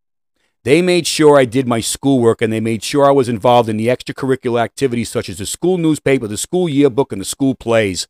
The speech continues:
They did not take the opportunity to teach me about things that were not within the appropriate age grouping. I was a teenage boy in high school, not a recruit for gender ideology. I was a student who needed to learn more than just the A B Cs,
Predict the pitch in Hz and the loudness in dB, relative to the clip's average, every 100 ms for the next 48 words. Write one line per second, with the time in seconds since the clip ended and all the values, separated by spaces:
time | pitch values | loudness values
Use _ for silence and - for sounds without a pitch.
0 | _ _ _ _ _ 135 117 113 139 185 | _ _ _ _ _ -2 -2 0 0 0
1 | - 180 - 156 143 - - 139 123 117 | 0 -2 0 0 0 -2 -2 0 0 -2
2 | 165 160 170 143 135 - 131 127 107 - | -6 -6 -4 0 -2 0 -2 -2 -4 -4
3 | 107 113 139 151 131 135 120 - 131 131 | -4 0 0 0 0 0 -2 0 -2 0
4 | 127 123 - 123 117 101 107 - 82 78 | -2 -4 -2 -2 -2 -4 -8 -6 -10 -12
5 | _ _ - 131 127 110 - 196 190 180 | _ _ -6 -2 -2 -4 -4 -2 0 0
6 | 151 110 143 147 117 120 127 - 101 104 | -2 0 2 4 2 0 -2 -4 -6 0
7 | 127 156 170 - 147 143 135 113 135 127 | 2 2 2 2 2 2 -2 0 0 2
8 | 110 98 92 98 92 92 90 78 - - | 2 0 -2 -4 -4 -6 -8 -12 -16 -4
9 | 131 127 120 113 - 190 202 185 180 170 | -2 0 -2 -6 -4 -4 -4 -4 -4 -4
10 | 156 - 123 131 135 135 - _ 107 120 | -6 -6 0 2 4 0 -4 _ -6 4
11 | 165 196 127 92 - - 107 135 - 143 | 8 10 8 4 -4 -6 -2 0 -2 -2
12 | 127 117 117 - 123 110 | -2 -2 -4 -4 -4 -4